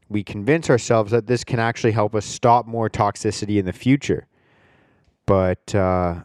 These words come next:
and, and to some degree it can. But sometimes it also doesn't allow us to be mindful and experience peace and happiness and harmony.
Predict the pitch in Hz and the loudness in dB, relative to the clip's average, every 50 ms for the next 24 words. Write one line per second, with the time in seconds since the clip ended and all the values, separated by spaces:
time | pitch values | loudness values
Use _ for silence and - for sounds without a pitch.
0 | _ - 123 120 123 120 131 131 139 127 - 175 175 180 160 139 131 143 139 135 | _ -6 -6 -4 -4 -2 -2 0 0 0 2 2 2 4 4 2 4 2 2 2
1 | 123 - - - 127 123 110 90 76 73 _ - _ _ _ _ _ _ _ _ | 2 0 -2 -4 -4 -2 -2 -4 -6 -10 _ -20 _ _ _ _ _ _ _ _
2 | _ _ _ _ _ _ _ _ _ _ _ _ _ _ _ _ _ _ _ _ | _ _ _ _ _ _ _ _ _ _ _ _ _ _ _ _ _ _ _ _
3 | _ - 98 101 101 - - - 117 113 123 123 123 120 107 113 110 110 110 110 | _ -2 0 0 0 0 -2 -4 -2 0 0 0 0 0 0 2 4 4 4 4
4 | 107 - - 107 98 - 123 117 113 110 123 123 117 113 107 104 104 101 104 104 | 2 2 0 0 0 2 0 0 0 0 -2 -2 0 0 2 2 2 2 2 2
5 | 104 104 - - - - - - 104 98 92 87 95 92 92 107 117 117 120 120 | 2 0 -2 -6 -14 -8 -4 -2 -2 -2 -2 -4 -6 -6 -4 -2 -2 0 0 -2
6 | 120 113 - - 113 110 110 104 98 104 101 98 - - - - - 127 135 135 | -4 -4 -2 0 2 2 2 2 0 -4 -8 -8 -10 -10 -8 -4 0 2 2 2
7 | 127 113 110 104 101 - - - - - 110 110 113 107 - - 113 101 104 104 | 2 0 -2 -4 -6 -10 -14 -12 -8 -4 -2 -2 -2 -2 -4 -4 -6 -4 -4 -4
8 | 98 98 - - 98 98 95 - - 107 101 98 117 135 147 131 101 78 - _ | -4 -4 -6 -8 -6 -6 -6 -6 -6 -6 -2 0 2 2 0 0 -4 -8 -10 _
9 | _ | _